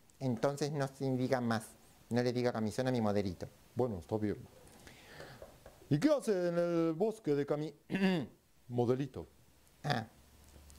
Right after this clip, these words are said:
Speaker 1: Bueno, le vengo a traer un regalo a mi nieta.
Speaker 2: Pero mucho cuidado,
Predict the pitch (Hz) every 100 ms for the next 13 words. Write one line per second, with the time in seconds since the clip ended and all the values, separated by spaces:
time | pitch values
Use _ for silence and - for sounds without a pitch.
0 | - - - 123 131 110 104 117 131 147
1 | 151 151 139 143 147 131 123 139 147 135
2 | 127 113 110 90 - - - - - -
3 | - - - - 107 120 151 151 147 160
4 | 160 180 98